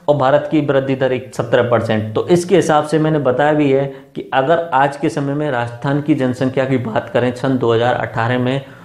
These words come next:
तो करीब करीब आठ करोड़ के आसपास हो गई है, लेकिन आपको याद नहीं रखना है। उसी तरीके से मैंने बताया था कि भारत की अगर बात करें तो दो हज़ार अठारह में करीब करीब एक सौ अड़तीस करोड़ हो गई है, लेकिन आपको वो भी याद नहीं रखना है। पूरे विश्व में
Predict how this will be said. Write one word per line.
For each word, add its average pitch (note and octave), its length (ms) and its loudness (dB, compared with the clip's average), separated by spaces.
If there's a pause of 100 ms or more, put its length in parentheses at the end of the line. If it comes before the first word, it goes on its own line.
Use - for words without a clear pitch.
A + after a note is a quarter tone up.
(180)
तो D3+ 80 2
करीब D3 360 2
करीब C#3+ 420 2
आठ C#3 240 0
करोड़ C3 280 2
के A#2+ 120 -2
आसपास A2 440 -2
हो A2+ 120 2
गई A#2 160 2
है, B2+ 80 2
लेकिन A#2+ 280 0
आपको A#2 300 -2
याद A2 300 -2
नहीं A2+ 280 -2
रखना G#2 280 -2
है। F#2+ 220 -6
उसी C#3 200 0
तरीके C3+ 340 0
से C3 120 -4
मैंने B2 240 0
बताया A#2 440 0
था C3 100 -2
कि B2+ 140 -2
भारत A2+ 380 2
की D3+ 100 2
अगर C3+ 220 2
बात A#2+ 300 0
करें B2 200 2
तो C3 120 0
दो A#2+ 180 2
हज़ार B2+ 200 2
अठारह A#2 320 -2
में B2+ 120 -2
करीब B2 320 -2
करीब C3 220 2
एक C3 180 0
सौ C#3 120 0
अड़तीस D3 340 0
करोड़ A#2+ 260 0
हो A2 140 2
गई G#2+ 140 0
है, C3+ 220 -2 (340)
लेकिन C3+ 260 2
आपको B2+ 260 0
वो D3+ 160 2
भी C#3 160 4
याद A2 160 0
नहीं G#2+ 160 0
रखना G#2 280 -2
है। G#2 200 -6 (520)
पूरे E3+ 220 4
विश्व C#3+ 300 0
में D#3+ 440 0